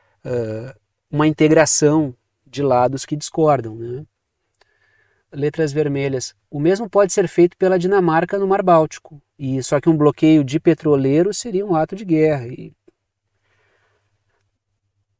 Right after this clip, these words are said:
Que é o que a gente tem discutido. Temos leis, temos instituições, temos or-, organismos, mas existe uma realidade concreta baseada em uma certa correlação de forças.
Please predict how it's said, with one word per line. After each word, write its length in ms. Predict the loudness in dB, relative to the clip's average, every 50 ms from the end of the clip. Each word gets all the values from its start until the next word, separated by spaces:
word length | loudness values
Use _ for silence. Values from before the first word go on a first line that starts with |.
| _ _ _ _ _ _ _ _ _ _ _ _ _ _ _ _ _ _ _ _ _ _
Que 140 | -2 0
é 120 | 2 2 2
o 60 | 2
que 100 | 0 -2
a 40 | -2
gente 120 | -2 -4
tem 140 | -6 -6 -8
discutido. 600 | -8 -8 -12 -10 -8 2 4 4 4 4 0 -6 -10 _ _ _ _ _ _ _ _ _ _ _ _ _ _ _ _ _
Temos 300 | 6 6 8 8 4 4
leis, 440 | 6 6 8 8 8 8 6 2 2
temos 320 | 4 4 6 6 4 4
instituições, 800 | 2 0 0 -6 -2 0 2 2 2 0 -2 2 4 4 4 4
temos 280 | 2 0 0 0 0
or-, 180 | 0 0 0 0
organismos, 840 | 0 -2 -2 0 0 0 0 0 0 0 0 0 -2 -2 -4 -6 -4 -2
mas 500 | 0 2 2 4 4 4 4 4 4 4
existe 540 | 2 2 2 4 2 2 0 0 -2 -4
uma 180 | 0 0 2 0
realidade 540 | 0 0 0 0 0 2 2 2 2 0 -4
concreta 580 | -4 -4 -4 -2 0 0 0 0 0 0 -2
baseada 800 | 0 2 2 2 2 2 0 2 4 4 4 4 2 2 -2 -2 -6 _ _ _ _ _ _ _ _ _ _ _ _ _ _ _ _ _ _ _ _ _
em 80 | 2 4
uma 120 | 4 4
certa 260 | 4 2 0 0 2
correlação 460 | 0 2 2 4 4 2 2 2 -2
de 120 | -2 -4 -6
forças. 680 | -10 0 4 4 4 4 4 0 -6 -12 -14 -16 -18